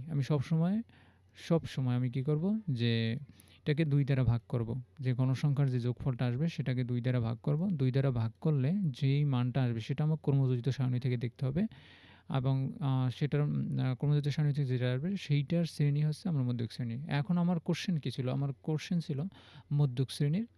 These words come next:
মধ্যমান। তাহলে আমরা মধ্যক শ্রেণীটা এখানে কত দেওয়া? বাইশ আর ছাব্বিশ, তাই না? তো আমরা এইটা করবো কি, ক্যালকুলেটরে আমরা বাইশ আর ছাব্বিশ যোগ করব। প্রথম কাজ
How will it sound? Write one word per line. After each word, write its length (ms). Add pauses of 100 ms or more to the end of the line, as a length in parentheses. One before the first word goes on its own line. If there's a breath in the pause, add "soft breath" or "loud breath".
(220)
মধ্যমান। 520 (100)
তাহলে 180
আমরা 280 (360 loud breath)
মধ্যক 280
শ্রেণীটা 320
এখানে 220
কত 180
দেওয়া? 300 (120)
বাইশ 600 (460 soft breath)
আর 360
ছাব্বিশ, 640
তাই 120
না? 140 (400 soft breath)
তো 60
আমরা 220
এইটা 360
করবো 280
কি, 120
ক্যালকুলেটরে 720 (400 soft breath)
আমরা 420
বাইশ 440
আর 60
ছাব্বিশ 460 (120)
যোগ 200
করব। 200
প্রথম 320
কাজ 160